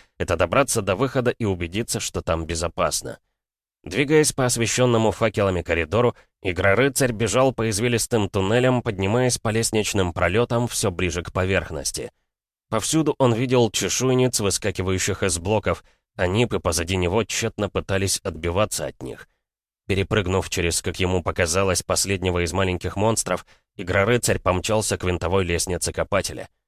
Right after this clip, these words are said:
Позади него раздались новые крики, но он продолжал бежать. Игрок, который не игрок, слышал шаги друзей совсем близко позади.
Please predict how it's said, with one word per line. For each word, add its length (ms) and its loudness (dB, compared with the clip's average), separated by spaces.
Позади 360 2
него 260 4
раздались 480 2
новые 340 4
крики, 420 -4
но 160 0
он 160 2
продолжал 540 2
бежать. 440 -4
Игрок, 460 2
который 420 2
не 240 0
игрок, 340 0
слышал 420 0
шаги 340 -2
друзей 440 0
совсем 480 -2
близко 340 -2
позади. 540 -2